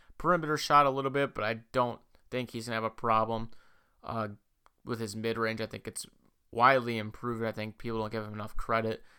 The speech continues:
And I think he'll have a great rookie year. Um, personally, I,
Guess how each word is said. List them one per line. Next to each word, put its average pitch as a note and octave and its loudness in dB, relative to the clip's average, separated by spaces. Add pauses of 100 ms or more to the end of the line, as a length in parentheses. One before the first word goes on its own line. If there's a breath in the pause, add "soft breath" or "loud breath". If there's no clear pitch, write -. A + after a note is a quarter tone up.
(260 soft breath)
And A#2 -6
I A2+ -2
think C3 -6
he'll B2 0
have A#2 2
a A2+ 0
great A2+ -2
rookie A2 -6
year. A2+ -2 (340 soft breath)
Um, G#2 -6
personally, A2+ 0
I, G#2+ 0